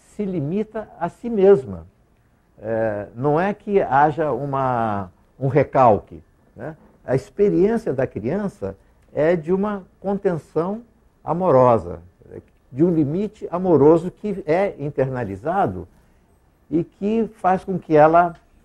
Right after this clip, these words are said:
aproveite do, da, da, da possibilidade de exercer, é, todos, to-, toda a sua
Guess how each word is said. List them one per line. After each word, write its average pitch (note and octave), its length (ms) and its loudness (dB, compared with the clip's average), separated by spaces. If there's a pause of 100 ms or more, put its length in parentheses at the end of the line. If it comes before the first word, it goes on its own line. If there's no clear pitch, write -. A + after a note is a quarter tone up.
(220)
aproveite D3 920 2 (100)
do, A2+ 440 -2
da, G#2 240 0
da, G2 160 -4
da A2 160 -4
possibilidade B2+ 1040 0
de G#2 520 -2
exercer, B2+ 840 -2 (280)
é, A2+ 380 0 (340)
todos, C#3+ 460 -2
to-, C#3 300 -2 (260)
toda D3 220 2
a C#3 40 0
sua C#3 440 2